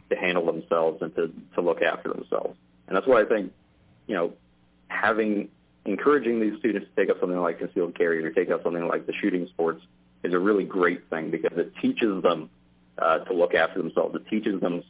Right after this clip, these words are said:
responsibility. It teaches them to, to provide for their own safety. And it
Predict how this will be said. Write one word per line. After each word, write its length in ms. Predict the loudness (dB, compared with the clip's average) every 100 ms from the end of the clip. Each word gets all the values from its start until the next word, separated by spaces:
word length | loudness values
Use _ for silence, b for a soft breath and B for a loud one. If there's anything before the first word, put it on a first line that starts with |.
| _
responsibility. 1200 | -4 -4 -2 -2 0 -2 0 2 4 2 0 -4 -10 _
It 180 | -10 -6
teaches 280 | -4 -2 -2
them 180 | -2 -2 0
to, 200 | 2 0
to 120 | -2
provide 340 | -2 2 2 2
for 80 | 2
their 160 | 2
own 160 | 2 -4 -6
safety. 420 | -6 -4 -6 -6 _ _ -8
And 120 | -4
it 80 | -2